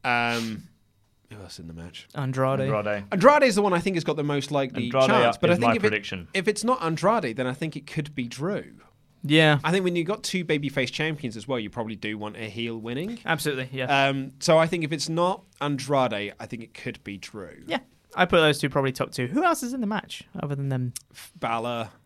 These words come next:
Speaker 2: Oh, he's not winning.
Speaker 3: Ali.
Speaker 1: Ali and, and Randy Orton. I don't think it's gonna be Randy.
Speaker 2: No, no, no, no. Yeah,
Speaker 1: Um,
Speaker 2: so I'd say th-, those two are probably the most likely.
Speaker 1: Yeah.
Speaker 2: Um, I want Andrade. My heart is saying Andrade, and I think logically it should be Andrade. But I wouldn't be, I wouldn't be mad if Drew won.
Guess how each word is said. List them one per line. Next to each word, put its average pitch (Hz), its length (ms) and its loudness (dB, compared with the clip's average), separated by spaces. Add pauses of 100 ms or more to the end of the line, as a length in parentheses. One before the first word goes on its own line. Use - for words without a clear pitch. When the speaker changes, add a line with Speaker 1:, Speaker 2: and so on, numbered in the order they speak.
(200)
Speaker 2:
Oh, 147 100 8
he's 143 160 6
not 123 100 2
winning. 113 180 0
Speaker 3:
Ali. 104 360 -2
Speaker 1:
Ali 113 480 0
and, 104 160 -6
and 107 160 -8
Randy 101 300 -4
Orton. 101 200 -4
I - 40 0
don't 127 80 2
think 135 100 0
it's - 80 -6
gonna 117 100 -6
be 101 80 -8
Randy. 98 280 -2
Speaker 2:
No, 110 200 0 (220)
no, 156 280 2
no, 110 220 -8
no. 78 100 -10 (120)
Yeah, 139 180 2
Speaker 1:
Um, 90 80 -4
Speaker 2:
so 147 120 6
I'd 151 120 6
say 170 160 6
th-, 202 220 4
those 208 240 8
two 185 100 8
are 160 60 8
probably 151 200 6
the 143 80 2
most 135 200 2
likely. 123 560 -2
Speaker 1:
Yeah. 131 200 2
Speaker 2:
Um, 123 160 -2
I 147 120 4
want 175 300 6
Andrade. 160 540 4
My 135 140 2
heart 147 240 2
is 156 80 -6
saying 147 220 -2
Andrade, 147 540 2 (120)
and 135 160 -2
I 127 80 -2
think - 420 -2
logically 143 600 -2
it 139 100 -2
should 165 320 2
be 202 100 0
Andrade. 214 640 4 (960)
But 196 160 4
I 170 140 6
wouldn't 170 320 4
be, 160 140 -2
I 151 100 8
wouldn't 196 260 6
be 165 80 4
mad 131 400 2
if 139 140 -6
Drew 135 240 -2
won. 123 280 -10